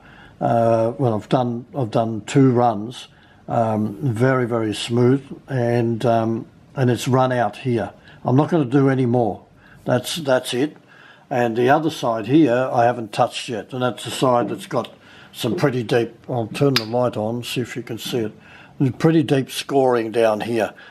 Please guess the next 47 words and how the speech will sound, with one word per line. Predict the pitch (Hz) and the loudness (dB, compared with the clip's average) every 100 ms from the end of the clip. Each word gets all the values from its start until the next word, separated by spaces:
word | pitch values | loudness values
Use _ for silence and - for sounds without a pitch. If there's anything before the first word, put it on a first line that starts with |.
| - | -6
That, | 139 127 - | -2 0 0
this | 151 - | 0 2
one | 127 | -2
looked | 120 - | -2 -6
the | 120 | -4
same, | - 131 113 - - - | 0 2 0 -6 -18 -12
and | - 120 | -4 -4
you | 113 | -2
can | 113 | -2
see | - 156 | 2 4
how | 120 123 | 4 2
it's, | 110 - | 0 -4
it's | - 113 | -10 -8
really | 117 135 156 147 | 0 2 4 2
worn | 120 127 120 117 117 | 0 -2 -2 -4 -6
in | 135 | -4
this | 117 127 | -2 0
area. | 135 120 110 98 110 - - - - - | 2 4 2 0 -4 -8 -20 -20 -20 -16
So | - 123 120 113 | -2 0 2 0
that's | 131 131 | 0 -2
what | 139 | -2
I'm | 117 110 | -2 0
trying | 135 113 | 0 -2
to | 110 | -2
do, | 113 | -4
is | 104 | -4
just | - 117 | -4 -6
to | - | -6
bring | 98 127 131 | -2 0 2
that | 120 107 - | 0 0 0
back | 113 107 | 0 2
enough | 113 120 110 - - - - - | 2 2 0 -6 -20 -20 -20 -8
that | 117 | -4
it | 110 | 0
can | 117 | 2
work | 110 117 104 | 2 2 0
on. | 107 | -4
And | 110 104 | -4 0
down | 127 117 | 2 2
here, | 107 160 143 123 151 - _ _ - - - | 2 2 2 0 -4 -10 _ _ -20 -16 0
uh, | 120 117 113 113 117 | 2 4 4 2 2
in, | 117 113 | 0 -2
in | 147 143 117 117 117 | 0 2 2 0 2
the, | 117 117 | 2 2
the | 107 | 0
dovetail | 110 135 - 123 120 120 | 2 0 0 0 2 4
area, | 151 151 110 120 | 2 2 0 -4